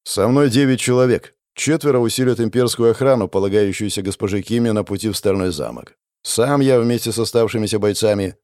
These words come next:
сопровожу вас. Но попрошу не задерживаться в городе надолго. Мы легко справимся с любым отребьем,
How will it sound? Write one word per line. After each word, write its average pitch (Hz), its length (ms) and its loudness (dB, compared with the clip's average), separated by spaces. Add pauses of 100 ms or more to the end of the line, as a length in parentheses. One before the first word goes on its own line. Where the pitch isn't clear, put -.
(100)
сопровожу 151 580 2
вас. - 300 -12 (360)
Но 113 280 2
попрошу 120 600 0 (180)
не 131 120 2
задерживаться 127 640 0
в 95 40 -4
городе 107 320 0
надолго. - 540 -2 (360)
Мы 120 180 0
легко 160 300 0
справимся 156 500 0
с 123 80 -2
любым 156 280 0
отребьем, 147 560 -2